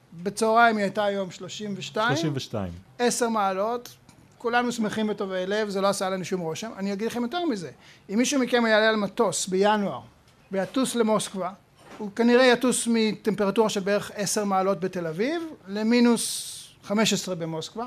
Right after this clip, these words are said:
Speaker 1: עשרים וחמש מעלות, ינחת במוסקבה, ילבש את המעיל.
Speaker 2: יסתדר.
Speaker 1: יסתדר. אם הוא יטוס ממוסקבה לריו דה ז'נרו בינואר, הוא כנראה יטוס ממינוס חמש עשרה וינחת בפלוס עשרים וחמש. ארבעים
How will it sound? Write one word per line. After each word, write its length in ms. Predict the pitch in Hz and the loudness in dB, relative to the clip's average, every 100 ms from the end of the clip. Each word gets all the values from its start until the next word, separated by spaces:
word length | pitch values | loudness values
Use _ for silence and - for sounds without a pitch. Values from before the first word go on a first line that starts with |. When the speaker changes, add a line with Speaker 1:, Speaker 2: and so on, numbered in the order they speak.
| 277 | -6
Speaker 1:
עשרים 340 | - 302 339 | -4 0 2
וחמש 340 | 294 247 240 226 | 2 2 0 0
מעלות, 560 | 202 175 175 277 - - _ _ _ - | -2 -2 -4 -8 -14 -20 _ _ _ -2
ינחת 360 | 247 294 302 294 | 4 4 6 6
במוסקבה, 680 | 269 220 214 - 214 214 208 - - | 6 4 2 -2 -2 -2 -2 -6 -10
ילבש 360 | 226 277 285 - | -4 2 2 0
את 80 | |
המעיל. 500 | 240 240 196 190 196 214 _ - | -4 -4 -2 -2 -4 -8 _ -20
Speaker 2:
יסתדר. 400 | - 233 277 285 269 | -8 -6 -4 -6 -8
Speaker 1:
יסתדר. 440 | 254 - 392 415 403 - _ _ - | -6 2 4 4 0 -6 _ _ 0
אם 100 | 339 | 6
הוא 80 | 370 | 6
יטוס 240 | 339 330 | 6 4
ממוסקבה 560 | 302 285 311 294 269 269 | 2 4 4 2 -2 0
לריו 300 | 262 262 285 | 2 2 2
דה 100 | 285 | 0
ז'נרו 680 | 233 233 233 311 285 196 - 170 | 0 0 2 2 2 0 -4 -6
בינואר, 520 | 185 180 170 165 180 - _ _ _ | -4 -2 -4 -8 -10 -12 _ _ _
הוא 100 | - | -8
כנראה 300 | 233 233 247 | 2 4 6
יטוס 260 | 240 262 240 | 4 2 0
ממינוס 360 | 247 262 277 - | 2 2 2 0
חמש 280 | 233 226 | -2 -2
עשרה 260 | 208 240 254 226 190 | -2 0 0 0 -2
וינחת 760 | 196 214 220 214 196 214 240 196 | 0 0 -2 -4 -2 0 -2 0
בפלוס 580 | 208 208 - - 240 214 | -2 -2 -6 0 2 2
עשרים 260 | - 240 | 2 2
וחמש. 500 | 233 208 180 143 - _ _ _ _ _ - | 2 -2 -8 -12 -16 _ _ _ _ _ -8
ארבעים 420 | 214 262 269 370 | -4 2 4 4